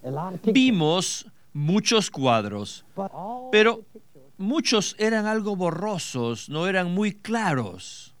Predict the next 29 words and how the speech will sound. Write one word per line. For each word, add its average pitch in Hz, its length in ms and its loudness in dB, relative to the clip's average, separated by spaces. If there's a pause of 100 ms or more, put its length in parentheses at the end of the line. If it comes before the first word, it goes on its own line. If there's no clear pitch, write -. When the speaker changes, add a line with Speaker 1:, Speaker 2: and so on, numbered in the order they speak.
(380)
Speaker 2:
no 220 140 2
eran 240 180 4
muy 240 200 4
definidos. 190 1200 2 (640)
Pero 143 320 2
al 123 180 0
llegar 120 300 0
a 208 140 4
Éxodo, 151 580 2 (560)
página 151 640 0
tras 143 220 -4
página, 147 440 0
página 226 380 2
tras 220 240 0
página, 208 340 0 (140)
veremos 220 460 2
que 220 120 2
este 214 200 2
es 190 80 0
de 185 120 2
verdad 185 460 0 (140)
un 214 260 0
libro 214 300 2
de 220 120 4
figuras. 254 880 -4 (920)
Por 175 120 0
ejemplo, 143 340 -2 (600)
¿a 175 100 -2
quién 285 340 -4